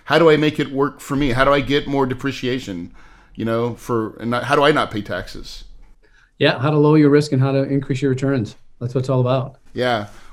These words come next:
Speaker 1: Well, listen, man, uh, it has been great, uh, chatting with you. I'm super excited about this. How do people, uh,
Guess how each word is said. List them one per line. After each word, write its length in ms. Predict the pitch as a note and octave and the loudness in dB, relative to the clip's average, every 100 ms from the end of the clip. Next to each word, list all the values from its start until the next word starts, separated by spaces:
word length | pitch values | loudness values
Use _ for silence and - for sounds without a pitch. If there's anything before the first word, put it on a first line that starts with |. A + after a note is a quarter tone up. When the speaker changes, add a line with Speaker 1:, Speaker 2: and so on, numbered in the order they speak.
| - | 2
Speaker 1:
Well, 120 | D#3 | 4
listen, 380 | G#3 G3+ F3 D3+ | 4 4 2 4
man, 240 | D#3+ D#3 | 4 4
uh, 340 | D3 D3+ C3+ C3 | 2 2 2 0
it 140 | E3 G3+ | 0 2
has 140 | E3 | 0
been 240 | D#3+ D3+ | 0 0
great, 540 | B2 D3+ E3+ E3+ - - | 2 2 4 2 -8 -6
uh, 320 | C#3 B2+ A#2+ | -2 0 -2
chatting 340 | - F3 D#3+ D#3+ | -2 2 2 2
with 120 | B2 | 0
you. 200 | D3+ D#3 | 0 2
I'm 240 | D3+ G3+ | 2 2
super 300 | F3+ F3+ F3+ | 0 0 0
excited 280 | E3+ - D3+ | 0 2 2
about 180 | D3+ C3+ | 2 0
this. 240 | D3+ C3+ - - _ | -2 -6 -12 -20 _
How 220 | - G3+ | -2 -2
do 80 | B3 | 0
people, 480 | - A3+ F#3+ G#3 G#3 | -2 -2 2 4 4
uh, 320 | F3 E3 D#3 | 6 6 4